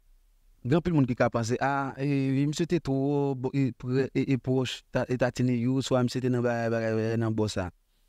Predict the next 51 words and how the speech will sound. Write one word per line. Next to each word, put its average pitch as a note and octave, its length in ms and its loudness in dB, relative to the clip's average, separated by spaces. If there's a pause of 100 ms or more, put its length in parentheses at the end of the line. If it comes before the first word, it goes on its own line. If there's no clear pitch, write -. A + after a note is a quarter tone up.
(220)
men D3 140 2
m' C#3 40 -4
vin D#3 160 2
aprann C3 320 0
tou C#3+ 240 -4 (240)
misye. B2 240 -2
Poutan, B2 440 -2
youn A#2+ 280 0
ti A#2 160 -10
bagay A#2 240 0
anplis A#2+ 320 -4
pou B2 320 -2
ou A#2+ 80 -12 (320)
nan A2 120 0
pwojè A2 440 2
a E2+ 60 -6 (880)
paske C3+ 240 0
jan C#3+ 260 2
n' B2+ 60 0
di A#2+ 100 0
w B2+ 80 2
la C3+ 220 0 (840)
ou D3 80 -8
pa E3 120 0
t C3 100 -6
gen D#3 120 2
abiman C#3+ 380 2
yo, G2 160 -2 (600)
ou B2 80 -2
konprann. E3 340 2 (240)
Men C3+ 140 0
misye C3+ 160 -2
chwazi C#3+ 320 0
di A#2 100 -6
l' A#2+ 60 2
ap A2+ 140 0
abiyo A#2 300 0
gratis A2 640 -2 (1080)
epi E3 220 -2 (260)
pandan G3 280 4
misye F#3+ 120 2
t' F3+ 60 2
ap D3+ 80 4
abiyo D3+ 220 2
la C3+ 80 4
m' B2+ 40 2
p C3+ 80 0
ap C3 40 -8
ba B2+ 80 0
w B2+ 40 0
manti. C3 320 -4